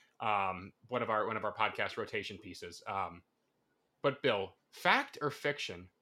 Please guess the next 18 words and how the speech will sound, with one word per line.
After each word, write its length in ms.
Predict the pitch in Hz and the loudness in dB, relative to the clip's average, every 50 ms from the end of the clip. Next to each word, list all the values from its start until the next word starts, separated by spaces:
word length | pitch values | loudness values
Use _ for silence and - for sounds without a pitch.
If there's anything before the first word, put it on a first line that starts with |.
| _ _ _ _ _ _ _ _ _ | _ _ _ _ _ _ _ _ _
Penn 260 | - - 175 220 277 311 | 0 4 6 6 6 4
State's 540 | - - - 175 160 156 151 147 - - - _ _ _ _ | 0 0 2 4 4 4 2 0 -4 -10 -12 _ _ _ _
T 200 | - - - 202 | -4 -2 2 4
E 440 | 233 254 247 247 190 190 190 180 - | 4 4 4 4 2 2 0 0 0
two, 440 | - - - 127 - 82 80 - - - - | -4 0 0 0 0 -2 -4 -12 -14 -14 -12
the 80 | 92 | -10
second 400 | - - 147 143 - 190 185 185 | -4 0 0 2 2 2 0 2
tight 240 | - - 175 170 156 | 6 8 8 8 8
end, 320 | 120 101 87 87 87 - - _ _ _ - - _ _ 107 | 4 2 -2 -6 -12 -16 -18 _ _ _ -20 -20 _ _ 2
will 160 | 123 147 175 180 | 4 4 4 6
be 180 | 180 240 220 | 4 4 4
more 220 | 190 175 160 180 180 | 6 8 10 10 8
productive 840 | 180 - 175 156 139 - 139 139 139 - - 104 85 82 - - _ _ _ _ _ - | 8 4 0 2 4 4 4 4 4 0 -6 -10 -10 -10 -12 -20 _ _ _ _ _ 4
than 180 | - 135 131 123 | 4 6 6 6
their 160 | 123 120 113 | 6 4 4
third 300 | - - 131 123 120 113 110 | 2 2 4 4 4 4 4
wide 220 | 107 107 107 101 | 4 4 4 2
receiver? 380 | 101 98 - - 90 82 - | -4 -8 -8 -8 -10 -12 -16